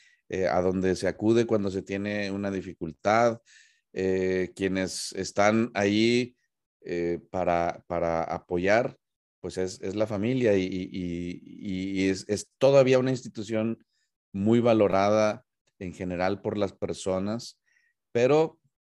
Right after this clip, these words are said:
pues, es, es un tema que, que es importante, o una institución que es importante cuidar, proteger. Fíjate, el Papa Francisco, eh, así como el Papa Juan Pablo segundo,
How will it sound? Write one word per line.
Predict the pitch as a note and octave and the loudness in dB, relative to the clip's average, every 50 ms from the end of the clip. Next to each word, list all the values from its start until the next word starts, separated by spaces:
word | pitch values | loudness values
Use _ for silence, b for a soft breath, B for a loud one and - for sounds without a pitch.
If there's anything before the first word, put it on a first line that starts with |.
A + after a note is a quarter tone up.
| _ _ _ | _ _ _
pues, | G#2+ F#2+ F2+ G#2 | -6 -2 0 0
es, | G#2 G2+ - - - | 0 0 -2 -4 -6
es | G2+ G2 G2+ | -6 -6 -4
un | A2+ G#2 G2 | -6 -6 -2
tema | - A2 G#2+ A2 A2 G#2+ - | 0 0 2 2 0 -2 -2
que, | G#2+ G#2 G2+ F#2+ E2 - - | 0 0 0 0 -2 -4 -6
que | - F#2+ F#2+ F#2 G2 F#2+ F#2 | -6 -4 -4 -4 -4 -4 -4
es | F2 - - | -4 -4 -6
importante, | G#2+ G2+ F#2+ G#2 G2 F2+ - - G2 G2 G2 F2 - G#2 G2+ G2+ G2+ F#2 F2 - _ _ _ _ _ _ | -6 -6 -6 -6 -8 -6 -4 -4 -4 -4 -4 -4 -2 0 0 0 0 -2 -4 -8 _ _ _ _ _ _
o | F#2 F#2+ | -2 0
una | G2+ G#2+ A#2+ | 2 4 4
institución | B2+ B2 C3+ B2 F#2 A#2 G#2 A#2 A#2+ A#2 | 2 2 0 -2 0 0 0 0 0 0
que | A2 C3 | 0 -2
es | A#2+ | -2
importante | B2+ A#2 G#2 A2 G2+ G2+ - A2+ A2+ G#2+ - A#2+ A#2+ A#2+ A2+ - b b b b b b _ _ | -2 -4 -4 -6 -6 -4 -4 -4 -4 -4 -2 -2 0 0 -2 -4 b b b b b b _ _
cuidar, | - A2+ G#2 G2 G2+ G#2 A2 A2 A2+ G#2+ | -2 0 2 4 4 4 4 4 2 2
proteger. | - G#2 F#2 - G2 F2 G#2+ A2 A2 - - b b b b b b b b b - | -2 -4 -4 -4 -6 -4 0 0 0 0 -2 b b b b b b b b b -4
Fíjate, | B2 A#2 A#2+ B2 A2+ A2 | -4 -2 0 -2 0 2
el | G#2+ G#2+ F#2 | 0 0 2
Papa | - B2 - - D#3 C#3+ | 2 2 2 2 0 0
Francisco, | B2+ C3+ C3 B2 A#2+ A2 - C3+ B2+ B2 - - - G#2 G2+ B2+ C3+ _ _ _ _ _ _ _ _ _ _ _ _ _ _ _ _ _ _ _ _ b b b _ _ _ _ _ _ _ | 2 0 0 0 0 -2 -2 -2 -2 -2 -4 -6 -6 -6 -6 -6 -8 _ _ _ _ _ _ _ _ _ _ _ _ _ _ _ _ _ _ _ _ b b b _ _ _ _ _ _ _
eh, | - G2+ F#2+ F#2 F#2 F#2 - - _ _ _ _ _ _ | -2 0 0 2 0 0 -2 -6 _ _ _ _ _ _
así | - F#2 - A2+ - | -10 -8 -8 -6 -2
como | - A2 A2 A#2 A2+ A2+ A2+ G#2+ G2 - - | 0 0 2 4 4 4 4 4 2 -2 -4
el | - F#2 F2+ | -8 -8 -4
Papa | - G2+ G2 - A2+ | -2 -4 -2 -2 -4
Juan | G2+ A2 G#2 F#2+ F#2+ | -4 -4 -8 -6 -4
Pablo | G#2+ G#2 G#2 G#2+ G#2+ | -2 -2 0 -2 -2
segundo, | - A2+ G2+ G2+ G2+ G2 G2 F#2 G2 A2 G#2+ | -2 -4 -4 -4 -4 -4 -6 -6 -8 -12 -14